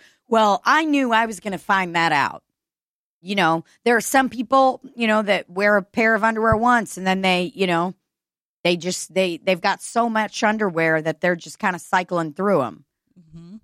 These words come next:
Speaker 1: You know, they maybe s-, wear one pair once a month.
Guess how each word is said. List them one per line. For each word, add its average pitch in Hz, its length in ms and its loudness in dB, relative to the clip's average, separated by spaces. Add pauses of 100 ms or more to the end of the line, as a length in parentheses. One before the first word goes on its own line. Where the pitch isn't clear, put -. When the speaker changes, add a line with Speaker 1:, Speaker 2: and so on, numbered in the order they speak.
(240)
Speaker 1:
You 165 120 -4
know, 165 220 2
they 170 180 0
maybe 175 300 0
s-, - 260 -6
wear 180 360 2
one 180 300 -2
pair 185 260 0
once 180 300 -6
a 165 40 -4
month. 196 380 0